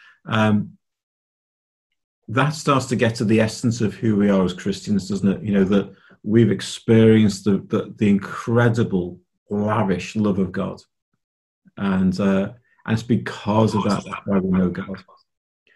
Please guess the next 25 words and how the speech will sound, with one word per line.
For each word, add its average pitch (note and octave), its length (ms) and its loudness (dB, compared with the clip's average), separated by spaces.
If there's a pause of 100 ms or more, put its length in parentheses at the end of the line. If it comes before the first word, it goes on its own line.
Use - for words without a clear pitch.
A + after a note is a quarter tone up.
(260)
And G#2+ 140 0
we A#2+ 120 4
need B2+ 200 4
to - 120 -4
kind A#2 260 0
of - 60 -6
keep A#2 320 -2
that G#2+ 280 -4
as G2+ 180 0
a, G2 180 2
a G2 160 -8
constant A#2+ 800 -2
kind G#2+ 180 0
of F#2+ 100 -4
foundation G#2 800 2
of G2 140 2
all A#2 400 2
that A2 120 2
we G2 100 0
talk G2+ 400 -2
about A#2+ 260 -2
when G#2 160 -2
it G2+ 80 -6
comes G2 360 -2
to, F#2+ 300 -2